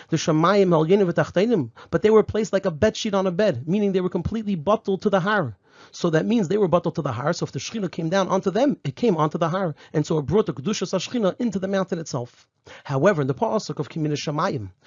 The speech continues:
where the emphasis is how Hashem spoke Mina Shamayim, not from the earth.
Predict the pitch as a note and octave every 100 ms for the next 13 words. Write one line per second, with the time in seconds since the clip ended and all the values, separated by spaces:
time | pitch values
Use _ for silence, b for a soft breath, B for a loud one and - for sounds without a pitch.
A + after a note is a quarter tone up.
0 | B B F3 C4+ C#4+ G3 F3+ E3 C#3+ C#3+
1 | D3+ D3+ D#3+ - - F3 E3 E3+ D#3 -
2 | E3 A#3 E3+ C#3+ A3 C#4+ D4 G#3+ E3 A2
3 | - -